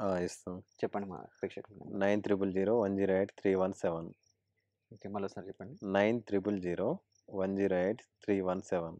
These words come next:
Speaker 2: ఓకే అండి. మీరు డిగ్రీ చేసినారు కదా,
Speaker 1: మ్మ్.
Speaker 2: దీనికోసం స్పెషల్‌గా ఏమైనా ట్రైనింగ్ తీసుకున్నారా?
Speaker 1: ట్రైనింగ్ ఏం లేదు.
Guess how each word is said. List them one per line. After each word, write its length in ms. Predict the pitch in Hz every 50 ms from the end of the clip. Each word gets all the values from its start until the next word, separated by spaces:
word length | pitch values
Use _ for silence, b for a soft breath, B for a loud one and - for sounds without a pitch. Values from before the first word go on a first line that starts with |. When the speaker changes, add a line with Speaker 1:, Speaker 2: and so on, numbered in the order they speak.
| - b b b b b b b b _
Speaker 2:
ఓకే 180 | 117 107 - 110
అండి. 240 | 92 90 90 98 - _ -
మీరు 500 | 95 120 123 123 120 120 113 107 101 98 95
డిగ్రీ 220 | 113 113 127 139
చేసినారు 440 | 139 127 - - 110 104 98 87 85
కదా, 160 | 92 101 131 180 214 -
Speaker 1:
మ్మ్. 320 | 101 98 92 92 90 90 92
Speaker 2:
దీనికోసం 500 | _ - 143 147 147 170 165 - 185 165
స్పెషల్‌గా 320 | - - 139 147 151 156
ఏమైనా 140 | 151 139 117
ట్రైనింగ్ 280 | - 110 117 127 127
తీసుకున్నారా? 500 | 113 107 - - - 101 87 95 120 - - _ _ _ - -
Speaker 1:
ట్రైనింగ్ 500 | - _ - 98 98 98 98 98 101 101
ఏం 180 | 98 95 92
లేదు. 200 | 92 92 92 -